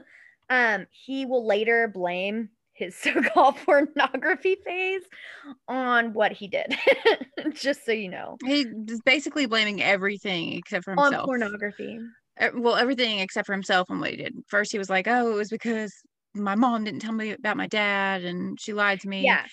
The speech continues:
Speaker 2: Also, it was because of the pornography.
Speaker 1: He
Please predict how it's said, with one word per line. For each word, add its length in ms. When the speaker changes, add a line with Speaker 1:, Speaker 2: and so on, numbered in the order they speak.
Speaker 2:
Also, 460
it 80
was 140
because 540
of 260
the 60
pornography. 800
Speaker 1:
He 100